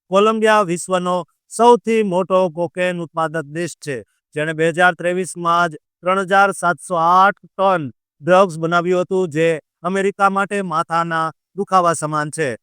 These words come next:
પેટ્રોએ પણ આક્રમક જવાબ આપતા ટ્રમ્પ પ્રશાસનને પેડોફાઇલ્સનો પ્લાન ગણાવ્યો છે અને સરહદ પર ત્રીસ હજાર સૈનિકો તૈનાત કરી દીધા છે. હકીકતમાં ટ્રમ્પની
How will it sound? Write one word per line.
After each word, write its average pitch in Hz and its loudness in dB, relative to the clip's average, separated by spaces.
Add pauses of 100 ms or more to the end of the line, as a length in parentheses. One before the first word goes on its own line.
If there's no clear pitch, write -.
(240)
પેટ્રોએ 240 2
પણ 240 0
આક્રમક 220 -2
જવાબ 190 2
આપતા 180 2
ટ્રમ્પ 226 -2
પ્રશાસનને 175 -4 (340)
પેડોફાઇલ્સનો 180 0
પ્લાન 170 0
ગણાવ્યો 175 -2
છે 196 -6 (320)
અને 160 -6
સરહદ 180 -2
પર 175 4 (300)
ત્રીસ 247 0 (160)
હજાર 190 4
સૈનિકો 175 -6
તૈનાત 165 -2
કરી 160 -8
દીધા 160 0
છે. 151 -4 (360)
હકીકતમાં 233 -2
ટ્રમ્પની 196 -2